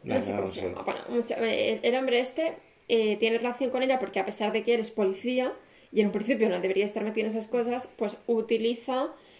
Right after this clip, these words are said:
Speaker 1: en ciertos momentos de la trama, el power
Speaker 2: Sí, que él le daba como poder de, como superresistencia, ¿no? A
Speaker 1: Sí,
Speaker 2: las balas y
Speaker 1: e-,
Speaker 2: eso.
Speaker 1: era como un armadillo, realmente.
Speaker 2: Sí.
Speaker 1: Era como el poder
Speaker 2: Sí,
Speaker 1: tomar
Speaker 2: porque la movida del power este era que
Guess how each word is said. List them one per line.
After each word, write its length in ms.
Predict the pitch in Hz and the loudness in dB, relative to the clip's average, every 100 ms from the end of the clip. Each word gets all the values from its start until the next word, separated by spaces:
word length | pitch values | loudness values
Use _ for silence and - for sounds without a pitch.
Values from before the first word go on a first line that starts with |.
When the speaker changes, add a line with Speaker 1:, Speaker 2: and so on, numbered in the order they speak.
| - - | -18 -2
Speaker 1:
en 300 | 226 208 196 | 0 2 0
ciertos 400 | 214 208 220 214 | 2 2 0 0
momentos 420 | 226 226 226 226 | 0 0 2 2
de 120 | 226 | 4
la 180 | 220 220 | 2 2
trama, 540 | 233 233 233 269 - - | 0 2 2 -2 -4 2
el 180 | 214 202 | 2 2
power 560 | 208 220 220 233 277 - | 4 4 6 4 2 -2
Speaker 2:
Sí, 260 | - 127 113 | 4 6 8
que 80 | 117 | 8
él 80 | |
le 80 | 123 | 8
daba 280 | 127 131 135 | 10 10 8
como 360 | 139 127 113 - | 6 6 4 6
poder 320 | 107 117 123 | 6 6 8
de, 520 | 127 123 113 113 113 | 8 10 8 8 4
como 320 | 113 107 107 - - | 2 -2 -2 -8 4
superresistencia, 680 | 123 110 104 - 131 113 104 | 8 8 6 4 2 4 4
¿no? 140 | 123 | 8
A 20 | |
Speaker 1:
Sí, 60 | 110 | 10
Speaker 2:
las 160 | - | 10
balas 360 | 117 110 98 95 | 10 10 8 6
y 40 | |
Speaker 1:
e-, 100 | 113 | 4
Speaker 2:
eso. 140 | 110 95 | 4 4
Speaker 1:
era 240 | 254 277 | 2 2
como 180 | 285 269 | 2 0
un 80 | 269 | 2
armadillo, 520 | 277 233 196 220 185 | 2 2 0 2 2
realmente. 480 | 202 190 202 214 - | 2 0 0 -4 -4
Speaker 2:
Sí. 160 | - - | 4 6
Speaker 1:
Era 220 | 214 214 | 6 2
como 140 | 226 | -2
el 40 | 220 | 0
poder 180 | 208 196 | 0 6
Speaker 2:
Sí, 60 | 165 | 8
Speaker 1:
tomar 120 | 151 | 10
Speaker 2:
porque 220 | 127 120 | 10 8
la 80 | 117 | 6
movida 320 | 117 147 170 | 8 8 8
del 160 | 170 165 | 8 8
power 360 | 170 165 160 | 8 8 8
este 220 | 156 - 156 | 4 4 4
era 200 | 156 151 | 6 4
que 380 | 135 120 117 | 6 6 4